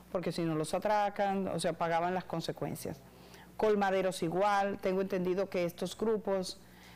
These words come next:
eh, si un colmado tenía, eh, cámaras, ellos iban y rompían cámaras. Oigan eso, rompían las cámaras,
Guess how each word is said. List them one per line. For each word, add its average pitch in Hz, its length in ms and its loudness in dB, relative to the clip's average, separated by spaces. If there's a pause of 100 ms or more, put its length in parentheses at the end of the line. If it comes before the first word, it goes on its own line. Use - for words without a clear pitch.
(140)
eh, 175 160 2
si 202 240 0
un 185 100 4
colmado 190 420 2
tenía, 180 840 0 (100)
eh, 160 540 0
cámaras, 208 600 2
ellos 180 340 -2
iban 190 380 0
y 185 140 0
rompían 175 440 0
cámaras. 165 560 -2 (480)
Oigan 185 280 0
eso, 165 320 -4 (540)
rompían 190 400 2
las 190 180 0
cámaras, 240 720 4